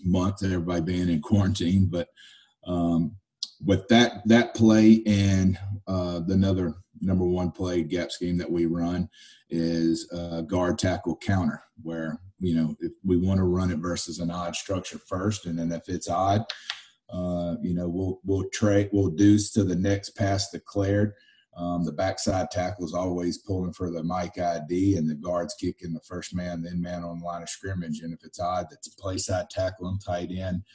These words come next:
are trading the next pass declared. So the, the play with duo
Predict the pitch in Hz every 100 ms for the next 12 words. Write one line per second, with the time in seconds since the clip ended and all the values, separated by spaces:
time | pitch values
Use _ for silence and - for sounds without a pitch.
0 | - _ - - - - 98 90 78 85
1 | 87 85 - 90 87 - - - 104 98
2 | 78 - - 82 80 _ - _ 98 98
3 | - 113 - 127 117 113 98 - - 127
4 | 117 98 92 95